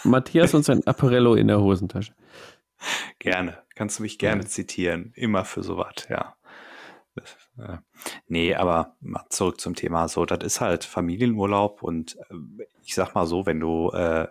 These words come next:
Speaker 2: ja auch mit den Ferien und so die Zeiten überbrücken musst, ist zumindest jetzt bei mir aktuell eher nicht so angesagt, ähm, jetzt mal ein Wochenende irgendwo hinzugurken zum Zocken. Aber das ist, kommt ja alles wieder. Das ist ja nur,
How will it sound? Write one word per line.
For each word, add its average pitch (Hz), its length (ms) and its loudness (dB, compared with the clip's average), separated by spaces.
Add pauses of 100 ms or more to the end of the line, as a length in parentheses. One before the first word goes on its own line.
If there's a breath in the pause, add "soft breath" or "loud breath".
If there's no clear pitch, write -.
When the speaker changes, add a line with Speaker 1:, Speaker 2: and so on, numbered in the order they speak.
(140)
Speaker 2:
ja 85 220 -4
auch - 220 -2
mit 98 180 -2
den 85 100 -2
Ferien 92 440 0
und 90 120 -2
so 95 140 -2
die - 160 -6
Zeiten - 440 -4
überbrücken 92 580 -2
musst, 98 300 -2 (520 loud breath)
ist - 200 0
zumindest 95 420 2
jetzt 85 260 -2
bei 85 100 -2
mir 87 220 0
aktuell 92 480 -2
eher 85 160 2
nicht 87 260 -4
so - 120 0
angesagt, - 840 -6
ähm, 80 280 -4 (120)
jetzt - 240 -10
mal 90 100 0
ein 82 140 -6
Wochenende 82 540 -6
irgendwo 85 360 -6
hinzugurken 90 880 -6
zum - 180 -10
Zocken. - 460 -6 (680 loud breath)
Aber 85 160 0
das 82 220 -6
ist, - 160 -12
kommt - 220 -4
ja 95 100 -4
alles - 300 -4
wieder. - 180 -6 (320)
Das - 160 -18
ist - 180 -8
ja 90 300 -2 (120)
nur, 85 400 -4